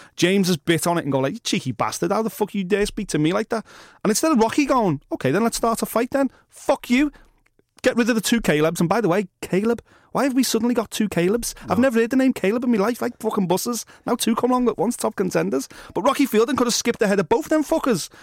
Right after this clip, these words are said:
Speaker 1: by going, "Fuck them, or fight me then, you shit house," and, and gone to town on James DeGale.
Speaker 2: Should have done.
Speaker 1: Absolutely gone to town on him.
Speaker 2: He
Speaker 1: Because
Speaker 2: should have done.
Speaker 1: DeGale would have probably gone to his management team, "Fuck them two Calebs off. Get Rocky Field." He got battered by Cam Smith. I'll do the same.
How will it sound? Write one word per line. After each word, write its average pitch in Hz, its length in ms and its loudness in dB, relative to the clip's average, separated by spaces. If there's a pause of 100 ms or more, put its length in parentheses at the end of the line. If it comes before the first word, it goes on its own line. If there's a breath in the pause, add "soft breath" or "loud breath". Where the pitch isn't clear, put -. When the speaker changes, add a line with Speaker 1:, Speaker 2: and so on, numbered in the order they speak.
(140 loud breath)
Speaker 1:
by 208 160 2
going, 185 380 0 (680 soft breath)
"Fuck - 360 0
them, 320 240 2
or 220 120 4
fight 320 280 0
me 320 180 4
then, 359 160 2
you 180 60 4
shit - 400 -2
house," 180 260 0
and, 214 140 -2 (240 loud breath)
and 240 100 2
gone 285 180 4
to 311 140 4
town 311 460 2
on 349 160 2
James 330 260 2
DeGale. 302 220 0
Speaker 2:
Should 240 140 2
have 262 80 -2
done. 240 300 2
Speaker 1:
Absolutely 302 440 2
gone 269 140 4
to 269 100 -2
town 240 380 0
on 330 100 2
him. 330 160 0
Speaker 2:
He - 80 -4
Speaker 1:
Because 311 220 2
Speaker 2:
should - 80 -2
have 247 120 2
done. 269 180 2
Speaker 1:
DeGale 254 260 2 (100)
would 208 100 2
have - 80 0
probably 240 260 0
gone 214 140 2
to 208 80 0
his 185 120 0
management 170 340 0
team, 143 240 2 (300 soft breath)
"Fuck - 320 -2
them 233 200 2
two 214 200 0
Calebs 190 440 2
off. - 220 -6 (240 soft breath)
Get 254 160 0
Rocky 233 260 2
Field." 208 240 0
He 254 120 2
got - 220 -4
battered 233 260 0
by 262 140 2
Cam 226 260 0
Smith. 139 200 0
I'll 196 140 0
do 240 100 2
the 170 100 4
same. 190 240 0